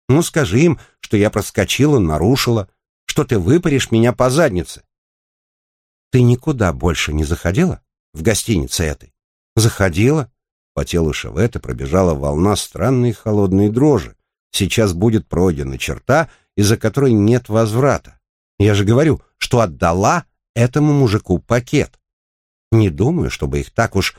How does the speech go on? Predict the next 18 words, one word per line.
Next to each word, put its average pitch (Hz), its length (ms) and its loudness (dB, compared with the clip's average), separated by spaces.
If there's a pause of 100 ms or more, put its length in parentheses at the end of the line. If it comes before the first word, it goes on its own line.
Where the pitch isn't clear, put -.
(120)
волновал 107 580 0
твой 82 280 -4
пакет», - 580 -8 (200)
раздражённо 85 720 0
бросил 82 400 -2
Банни. 85 400 -2 (460)
«Так 123 140 -4
в - 40 -6
чём 156 260 2
же 170 140 2
дело?» 202 420 -2 (1120)
«Слушай, 165 360 0
шеф». - 380 -2 (840)
Он 151 220 2
говорил 101 600 2
медленно, 78 600 0
с - 120 -8
расстановкой, 87 720 0